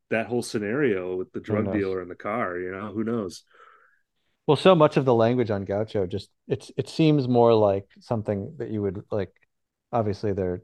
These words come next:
Speaker 2: the band name is, uh, taken from a Burroughs, uh, book, but, you know, there's so much playfulness in the, in the word choices and word, you know,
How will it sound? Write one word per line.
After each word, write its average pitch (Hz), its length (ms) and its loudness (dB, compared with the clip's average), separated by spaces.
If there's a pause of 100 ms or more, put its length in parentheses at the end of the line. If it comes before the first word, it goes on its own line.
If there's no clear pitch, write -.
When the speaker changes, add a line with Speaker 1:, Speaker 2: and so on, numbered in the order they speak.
Speaker 2:
the 107 60 -8
band 98 240 -4
name 87 240 -6
is, 87 240 -10
uh, 87 260 -4
taken 95 260 -8
from 95 180 -8
a 87 60 -4
Burroughs, 90 640 0
uh, 90 280 -2 (220)
book, 95 200 -4
but, 104 160 -4 (580)
you 131 80 0
know, 107 120 6
there's 117 180 6
so 139 160 6
much 113 220 2
playfulness 110 640 2
in 92 120 -4
the, 90 180 -2
in 95 160 -6
the 92 100 -2
word 98 400 0
choices 98 580 -4
and 90 140 -4
word, 92 240 -2
you 107 60 0
know, 95 260 -2